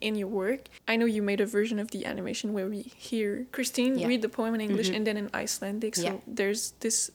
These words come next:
Speaker 1: blend of language
Speaker 2: Mm-hmm.
Speaker 1: and word. The notion of translation re-, reveals itself. Um, there's a sense of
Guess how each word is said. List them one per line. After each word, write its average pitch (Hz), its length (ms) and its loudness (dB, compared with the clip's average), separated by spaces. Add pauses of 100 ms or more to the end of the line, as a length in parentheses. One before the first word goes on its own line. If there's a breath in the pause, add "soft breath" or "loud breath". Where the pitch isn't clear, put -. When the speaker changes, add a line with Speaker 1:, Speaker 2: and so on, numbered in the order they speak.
(220)
Speaker 1:
blend 214 540 0
of 220 120 -4 (140)
language 247 580 0
Speaker 2:
Mm-hmm. - 500 -16
Speaker 1:
and 233 280 4
word. 214 320 4 (840 loud breath)
The 240 100 8
notion 233 380 6
of 240 120 -2
translation 214 720 0 (140)
re-, 233 180 -4
reveals 220 480 0
itself. - 540 -4 (500 loud breath)
Um, - 360 -6 (280)
there's 220 300 6
a 220 60 4
sense 226 320 2
of 214 180 -4